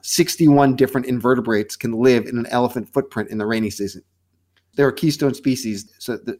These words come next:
ecosystems without elephants are, are essentially devastated. So by moving two hundred elephants from one ecosystem with too many to one ecosystem with essentially none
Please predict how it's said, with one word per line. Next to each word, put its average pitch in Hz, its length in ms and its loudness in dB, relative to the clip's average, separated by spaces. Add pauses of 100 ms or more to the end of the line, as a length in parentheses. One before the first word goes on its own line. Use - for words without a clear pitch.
ecosystems 139 680 -4
without 135 460 2
elephants 104 500 -6 (320)
are, 113 220 -4
are 117 200 -4
essentially 117 440 -4
devastated. 104 500 -6 (360)
So 139 100 -2
by 131 120 4
moving 143 540 4 (140)
two 180 160 4
hundred 139 240 4
elephants 139 360 2
from 120 300 -4
one 143 260 2
ecosystem 131 500 -4
with 117 120 -8
too 143 160 -2
many 110 380 -2 (260)
to 127 180 0
one 135 300 2
ecosystem 117 480 -6
with 117 240 -8
essentially 113 400 -2
none 107 360 -2